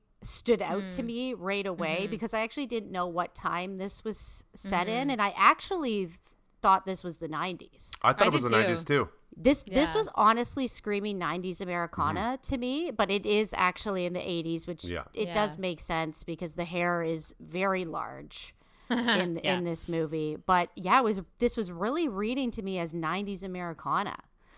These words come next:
Speaker 2: Mm.
Speaker 1: early
Speaker 2: Yeah.
Speaker 1: nineties.
Speaker 2: Yeah, yeah.
Speaker 3: Yeah.
Speaker 1: Um, but it, it's not, it wasn't, it was the eighties. So, um,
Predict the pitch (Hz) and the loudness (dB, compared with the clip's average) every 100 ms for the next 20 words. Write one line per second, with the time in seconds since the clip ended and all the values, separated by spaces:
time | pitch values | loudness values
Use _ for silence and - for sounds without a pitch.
0 | - - - - 175 170 240 254 214 165 | -20 -20 -20 -12 -6 4 8 8 6 0
1 | 170 165 151 - - 170 160 156 170 170 | 0 0 0 -6 -6 -4 -2 2 4 4
2 | 165 156 156 160 - _ _ _ _ - | 4 0 -4 -10 -16 _ _ _ _ 4
3 | 262 339 - 233 247 240 226 262 294 247 | 6 6 2 -6 -6 -6 -6 -6 -4 -2
4 | 254 320 240 - 196 208 202 196 220 - | -2 -2 -4 -6 -6 -6 -4 -4 -4 -6
5 | - - - - 202 185 175 170 170 - | -14 -20 -14 -4 0 2 2 2 2 2
6 | 175 165 165 165 | 4 4 2 0